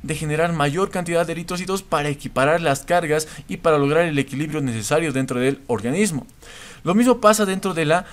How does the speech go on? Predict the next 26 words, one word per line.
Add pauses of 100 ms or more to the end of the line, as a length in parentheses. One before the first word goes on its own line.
(160)
hemorragia,
que
va
a
provocar (180)
grandes
cantidades
de
pérdida
de
sangre, (380)
y
esas
hemorragias
pueden
ser (140)
agudas
o
crónicas. (240)
Al
haber
este
tipo
de
hemorragias, (240)
igual